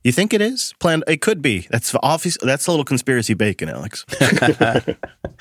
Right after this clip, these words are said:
Speaker 2: Well, yeah, think about it, right? If, if you're a hardware manufacturer and you're selling, um, it's w-, what's essentially a,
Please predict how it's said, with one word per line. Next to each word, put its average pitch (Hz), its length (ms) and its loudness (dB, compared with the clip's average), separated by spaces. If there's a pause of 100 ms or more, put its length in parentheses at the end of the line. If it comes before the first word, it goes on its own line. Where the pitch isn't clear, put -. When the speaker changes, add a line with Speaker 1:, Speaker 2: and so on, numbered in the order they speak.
(400)
Speaker 2:
Well, 226 100 6
yeah, 269 140 2
think 294 220 2
about 135 220 4
it, 110 80 -2
right? 120 160 2
If, 156 140 0
if 160 220 0
you're 254 160 2
a 226 60 0
hardware 165 320 2
manufacturer 110 540 -2
and 110 100 0
you're 139 160 2
selling, 110 520 0 (360)
um, 101 420 2 (360)
it's 127 120 0
w-, 135 200 2
what's 160 220 0
essentially 139 800 0
a, 113 560 0